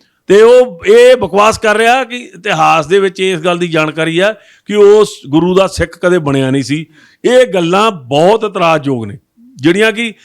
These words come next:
ਨਾ ਬਰਦਾਸ਼ਤ ਕਰਯੋਗ ਨੇ। ਮੈਂ ਇੱਥੇ ਦੇਖੋ,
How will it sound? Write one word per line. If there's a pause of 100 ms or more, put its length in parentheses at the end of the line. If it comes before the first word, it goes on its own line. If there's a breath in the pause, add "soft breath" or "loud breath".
(180 soft breath)
ਨਾ
ਬਰਦਾਸ਼ਤ
ਕਰਯੋਗ
ਨੇ। (280 soft breath)
ਮੈਂ
ਇੱਥੇ
ਦੇਖੋ,